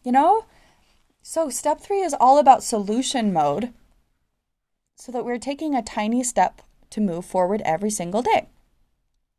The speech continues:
So there we go, friends. To recap, the five ways to measure being goals are to identify the key actions, choose the volume of those actions, measure emotional flavors,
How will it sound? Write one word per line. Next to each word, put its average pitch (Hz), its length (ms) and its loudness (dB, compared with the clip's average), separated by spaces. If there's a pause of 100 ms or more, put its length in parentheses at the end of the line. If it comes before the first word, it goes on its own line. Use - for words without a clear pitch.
(120)
So - 340 -8 (380)
there 190 140 -4
we 226 80 -2
go, 214 140 6
friends. - 500 -8
To 233 120 -4
recap, 277 460 0 (720)
the 233 80 -6
five 233 400 4
ways 277 300 0
to 220 200 -2
measure 196 720 2 (600)
being 202 600 -6
goals 165 460 -2
are 208 140 2
to 240 260 -6
identify 208 500 0
the 277 120 -2
key 285 200 -4
actions, 240 640 -2 (840)
choose 262 300 -8
the 254 160 -4
volume 202 440 0
of 220 100 0
those 190 200 2
actions, - 680 -4 (440)
measure 233 640 0
emotional 233 680 0
flavors, 175 960 -2